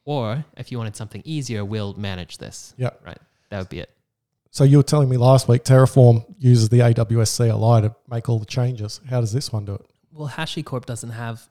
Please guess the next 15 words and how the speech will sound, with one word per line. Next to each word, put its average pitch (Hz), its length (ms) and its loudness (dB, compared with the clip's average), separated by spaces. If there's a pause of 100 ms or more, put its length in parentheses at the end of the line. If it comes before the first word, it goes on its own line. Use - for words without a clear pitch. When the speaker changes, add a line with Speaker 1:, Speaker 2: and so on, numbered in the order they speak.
Speaker 1:
not 135 340 -14
to - 60 -16
my 92 120 -14
knowledge 117 340 -8
at - 80 -18
least, - 240 -14
they 123 80 -8
don't 123 200 -8
have, 104 260 -10
like, 101 220 -14
a 117 100 -16
system - 600 -14
that, - 180 -14 (640)
um, 98 440 -14 (720)
l-, 95 200 -20